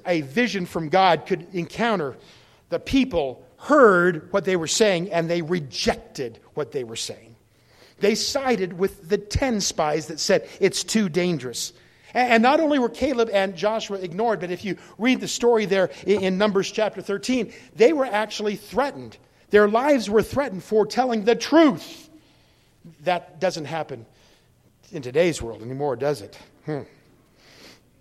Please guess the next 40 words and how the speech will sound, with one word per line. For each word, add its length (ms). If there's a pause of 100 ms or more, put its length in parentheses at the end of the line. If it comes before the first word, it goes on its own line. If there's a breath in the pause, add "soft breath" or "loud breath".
(720 soft breath)
They, 140
they 140
were 100
telling 240
the 80
truth, 340
and 260
they 120
almost 320
got 240
stoned 560
to 80
death 260
for 160
their 140
trouble. 360 (1160 soft breath)
Folks, 280
when 100
those 300
around 420
you 120
cannot 440
see 240
what 180
God 320
has 220
given 240
you 140
the 180
eyes 720
to 120
see, 600 (200)
I 380 (100)
know 500
that 200
that 240
can 140
be 80
frustrating. 600 (480 soft breath)
I 380